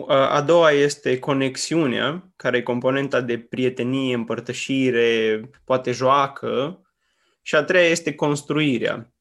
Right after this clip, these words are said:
care e oarecum ce, cât de bine lucrează cei doi în orice fel de obiective au ei, că e un business, că e un copil, că e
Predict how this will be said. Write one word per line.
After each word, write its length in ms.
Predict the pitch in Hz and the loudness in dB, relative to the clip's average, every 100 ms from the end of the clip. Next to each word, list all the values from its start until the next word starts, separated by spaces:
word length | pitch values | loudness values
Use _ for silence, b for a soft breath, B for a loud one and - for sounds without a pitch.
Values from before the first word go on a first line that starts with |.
| _ | _
care 280 | - 123 123 | -2 0 2
e 520 | 139 135 135 135 127 | 2 2 2 0 -2
oarecum 800 | - 127 127 131 127 147 143 135 139 | -10 0 2 0 -2 -4 -2 -4 -6
ce, 560 | - 165 165 156 156 _ - | 0 2 4 2 -4 _ -6
cât 140 | 196 | 0
de 80 | 180 | 0
bine 240 | 156 170 | 2 0
lucrează 400 | 151 147 156 143 | 0 0 0 0
cei 240 | 135 143 139 | -4 -4 -2
doi 340 | 139 143 139 | 0 0 0
în 360 | - 135 120 - | -4 -6 -6 -10
orice 280 | - 170 170 | -2 0 -2
fel 200 | - 147 | -4 -4
de 60 | 131 | -2
obiective 500 | 117 110 - 120 113 | -4 -6 -8 -10 -6
au 180 | 110 110 | -6 -6
ei, 300 | 110 107 98 | -8 -10 -10
că 100 | - | -6
e 120 | 131 | -4
un 140 | 120 120 | -4 -6
business, 360 | 131 131 123 | -6 -4 -6
că 120 | - | -6
e 40 | 117 | -6
un 120 | 117 | -8
copil, 520 | 113 - 139 131 123 | -12 -8 -6 -4 -6
că 140 | 127 123 | -6 -4
e 300 | 117 113 | -4 -6